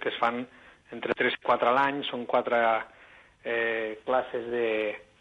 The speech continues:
de presencials i després hi ha tres, eh, per via online i una altra, eh, de la parella presencial. Les quatre primeres, si va la parella home i dona, millor, perquè si estiguin els dos ben,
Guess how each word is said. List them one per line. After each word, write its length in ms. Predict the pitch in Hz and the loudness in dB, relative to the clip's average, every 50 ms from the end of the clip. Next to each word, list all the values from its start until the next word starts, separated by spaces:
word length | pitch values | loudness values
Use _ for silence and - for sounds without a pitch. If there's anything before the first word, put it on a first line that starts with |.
| _ _ _ _ _ _ _ _ - | _ _ _ _ _ _ _ _ -16
de 1040 | 131 127 123 120 117 117 113 110 107 104 104 107 110 - - - - - 143 143 135 - - | -10 -4 -2 0 0 0 0 -2 -2 -2 -4 -6 -8 -8 -10 -12 -12 -10 -10 -10 -8 -4 -2
presencials 800 | 151 135 - - 127 117 107 - - 156 156 147 143 165 180 - - - - - _ - | 0 0 0 0 -2 -6 -6 0 4 4 6 6 6 4 0 -4 -8 -14 -16 -20 _ -6
i 60 | 139 127 | -2 0
després 300 | 120 113 - - 127 117 | 0 0 0 0 0 2
hi 60 | 123 127 | 2 2
ha 80 | 123 120 123 127 139 135 123 131 143 123 117 - | 2 0 -4 -14 -16 -16 -18 -18 -18 -20 -10 -4
tres, 280 | - 139 131 127 110 - - - - - - - _ 131 | 0 2 4 2 2 0 -4 -12 -16 -18 -20 -20 _ -14
eh, 180 | 123 117 113 | -12 -10 -10
per 200 | - - 113 113 113 | -8 -6 -6 -4 -2
via 180 | 123 123 120 | 0 2 2
online 480 | 120 123 127 131 131 135 139 143 151 139 123 | 2 2 2 4 2 2 2 -4 -8 -8 -6
i 80 | 120 | -6
una 160 | 120 113 117 | -4 -2 -2
altra, 300 | 117 107 - 120 117 113 113 107 - - - - - - _ - | -4 -2 -2 0 0 0 0 -2 -12 -18 -20 -20 -20 -20 _ -6
eh, 240 | 127 120 117 113 110 110 | -4 -2 -2 -2 0 0
de 80 | 110 | 2
la 120 | 110 107 - | 2 2 2
parella 340 | 113 107 110 117 120 123 123 | 0 0 0 0 0 0 -2
presencial. 560 | - 113 - - 107 101 - 117 101 98 95 | -2 -4 -6 -6 -8 -6 -4 -4 -4 -4 -4
Les 120 | 98 104 - | -8 -8 -4
quatre 260 | - 127 113 120 117 | -2 0 0 0 -2
primeres, 440 | - 123 117 117 123 123 131 131 127 - | -2 -2 -4 -2 0 0 2 0 0 -2
si 80 | - 117 | -4 -2
va 280 | 113 110 110 110 107 110 | 0 2 2 2 2 2
la 140 | 110 110 | 0 0
parella 460 | - 120 113 113 113 113 117 117 113 113 - - - - - - _ _ | 0 0 -2 -2 0 0 2 0 0 0 -2 -8 -18 -20 -20 -20 _ _
home 200 | - 117 120 120 | -8 -4 -2 0
i 20 | 117 | 2
dona, 240 | 117 117 117 120 117 | 2 2 0 0 -2
millor, 320 | 117 110 107 110 98 - - - | -4 -2 -2 -2 -2 -4 -6 -10
perquè 260 | - 107 101 - 101 - | -10 -8 -6 -6 -6 -4
si 80 | - 113 | -4 -6
estiguin 420 | 104 101 - - 113 107 110 107 | -6 -6 -6 -6 -6 -6 -6 -6
els 140 | 107 107 101 | -6 -6 -2
dos 200 | 104 110 110 - - - _ - - - - - _ _ _ - | 0 0 0 -2 -4 -10 _ -20 -20 -20 -20 -20 _ _ _ -10
ben, 500 | 120 113 113 110 107 107 104 104 107 | -6 -2 -2 -2 -2 -4 -8 -12 -14